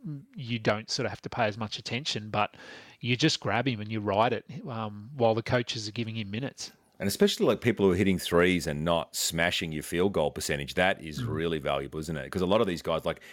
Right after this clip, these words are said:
Speaker 2: Eric Gordon we talked about earlier, he'll get you threes, but then in other games he'll go two for eleven on you.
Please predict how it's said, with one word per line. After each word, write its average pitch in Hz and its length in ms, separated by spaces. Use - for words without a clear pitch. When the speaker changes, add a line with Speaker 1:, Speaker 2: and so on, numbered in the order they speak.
Speaker 2:
Eric 90 280
Gordon 92 320
we 76 80
talked 82 260
about 76 200
earlier, 80 400
he'll 107 140
get 92 180
you - 80
threes, 92 460
but 80 120
then 80 120
in 80 60
other 87 200
games 80 320
he'll 82 100
go 80 140
two 80 240
for 73 140
eleven 76 300
on 67 140
you. 62 120